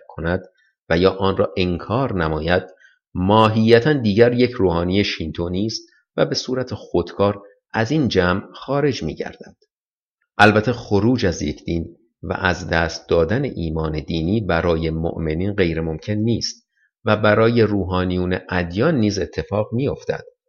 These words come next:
حتی می‌توان گفت چیره دست‌ترین اندیشمندان مخالف یک دین همان مؤمنین و روحانیونی هستند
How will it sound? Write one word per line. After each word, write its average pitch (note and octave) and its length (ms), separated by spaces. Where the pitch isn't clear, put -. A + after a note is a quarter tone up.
حتی G#2 300
می‌توان A#2 500
گفت A2+ 260
چیره F#2+ 400
دست‌ترین G2 720
اندیشمندان F#2 920
مخالف G#2 600
یک E2 360
دین A2+ 320
همان D#3+ 360
مؤمنین G#2+ 720
و F#2+ 100
روحانیونی E2+ 800
هستند G2 560